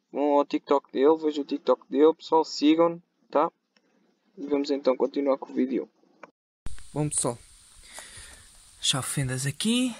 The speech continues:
vamos colocar aqui e fazer só assim, ó. Já está. Certo?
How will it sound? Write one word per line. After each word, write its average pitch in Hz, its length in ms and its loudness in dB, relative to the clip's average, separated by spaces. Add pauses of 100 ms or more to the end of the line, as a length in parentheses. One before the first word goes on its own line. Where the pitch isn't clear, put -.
(280)
vamos - 240 -10
colocar 160 340 -4
aqui 165 180 -8
e 220 40 -6
fazer 196 240 -8
só 175 140 -2
assim, - 220 -6
ó. - 80 -8 (600)
Já 143 120 -6
está. - 200 -4 (840)
Certo? - 520 -2